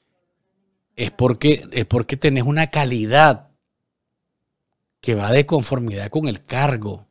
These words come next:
porque fuiste académico, conoces la academia, sabes el trato administrativo. A ver,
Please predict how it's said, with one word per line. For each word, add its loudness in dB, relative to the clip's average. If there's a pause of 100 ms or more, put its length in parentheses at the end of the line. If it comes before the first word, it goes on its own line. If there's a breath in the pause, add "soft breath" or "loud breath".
(560)
porque -4
fuiste 0
académico, -4 (1160)
conoces 0
la 2
academia, -2 (680)
sabes 0
el 0
trato 2
administrativo. 2
A 4
ver, 4